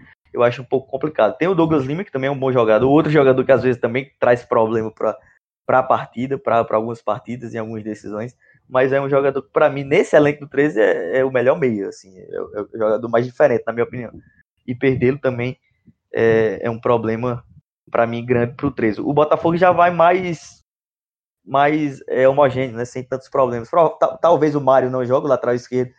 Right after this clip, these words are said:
e é um problema considerável, porque o Mário é muito ma-, acima do Cristiano, mas o treze acho que tem um, uma condição de clima um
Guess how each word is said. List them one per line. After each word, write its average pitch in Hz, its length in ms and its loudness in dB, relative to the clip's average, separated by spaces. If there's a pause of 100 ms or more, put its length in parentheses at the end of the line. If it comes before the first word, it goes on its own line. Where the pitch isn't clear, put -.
(240)
e 135 100 0
é 139 40 4
um 131 60 0
problema 117 560 0 (160)
considerável, 139 680 0
porque - 160 -6
o 127 40 0
Mário 120 200 0
é 117 40 -6
muito 139 280 -10
ma-, 123 160 -4
acima 113 560 -8 (560)
do 127 160 -6
Cristiano, 127 640 -4 (720)
mas 139 300 2
o 156 100 0
treze 143 340 2
acho 147 140 4
que - 80 -14
tem 147 480 -6
um, 120 380 -14
uma 131 120 -6
condição 151 640 -2
de 156 120 -6
clima 160 420 0
um 185 80 -6